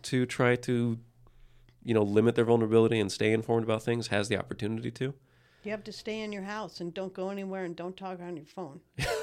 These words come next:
Speaker 1: <laughs>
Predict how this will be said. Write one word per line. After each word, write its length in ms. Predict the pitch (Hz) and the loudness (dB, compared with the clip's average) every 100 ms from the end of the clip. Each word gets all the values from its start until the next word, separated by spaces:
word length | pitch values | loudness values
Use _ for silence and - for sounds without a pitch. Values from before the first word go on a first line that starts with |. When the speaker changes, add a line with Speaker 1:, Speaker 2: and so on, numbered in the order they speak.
| 480 508 508 508 523 - - - - - - _ _ - - _ _ _ _ _ _ - - - - | -6 -8 -10 -2 0 0 -4 -10 -8 -14 -16 _ _ -16 -16 _ _ _ _ _ _ -8 -6 4 6
Speaker 1:
<laughs> 160 | 196 | 6